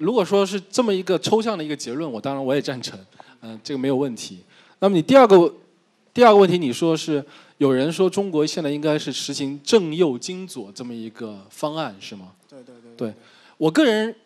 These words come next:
Speaker 1: 其实也是秉持类似的一个立场啊。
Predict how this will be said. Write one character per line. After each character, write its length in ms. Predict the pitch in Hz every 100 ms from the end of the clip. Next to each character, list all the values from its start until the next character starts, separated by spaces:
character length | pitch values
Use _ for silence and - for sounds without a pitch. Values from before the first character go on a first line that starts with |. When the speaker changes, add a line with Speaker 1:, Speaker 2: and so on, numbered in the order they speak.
| _
Speaker 1:
其 180 | - 196
实 100 | 190
也 180 | 196 123
是 100 | 175
秉 240 | 165 113
持 360 | 107 - 123 131 - _ _
类 200 | 175 196
似 220 | 147 -
的 100 | 151
一 60 | 120
个 80 | 120
立 120 | 127
场 220 | 107 - 92 _ _ _
啊。 260 | - 113